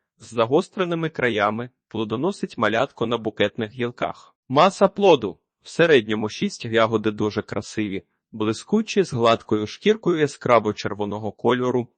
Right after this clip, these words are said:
м'якоть ніжна, соковита, від кісточки відділяється без зусиль, смак кисло-солодкий. Таблиця. Плюси і мінуси сорту. Плюси-мінуси: невеликий розмір дерева спрощує догляд за ним,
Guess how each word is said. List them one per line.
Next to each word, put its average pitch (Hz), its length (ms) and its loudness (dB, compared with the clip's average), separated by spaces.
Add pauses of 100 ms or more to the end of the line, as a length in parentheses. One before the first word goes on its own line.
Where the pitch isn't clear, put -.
(100)
м'якоть 107 520 0
ніжна, 131 400 -2
соковита, 104 640 -2 (100)
від 107 180 -4
кісточки - 640 -4
відділяється 123 760 0
без 113 180 0
зусиль, 107 440 -6 (200)
смак - 560 -2
кисло-солодкий. 101 920 -6 (180)
Таблиця. 110 600 0 (220)
Плюси 147 480 -2
і 123 100 0
мінуси 113 440 -4
сорту. 104 440 -4
Плюси-мінуси: 151 880 -4
невеликий 117 520 -2
розмір 113 440 -4
дерева 107 400 0
спрощує - 580 -4
догляд 147 480 -2
за 107 140 -4
ним, 104 280 -8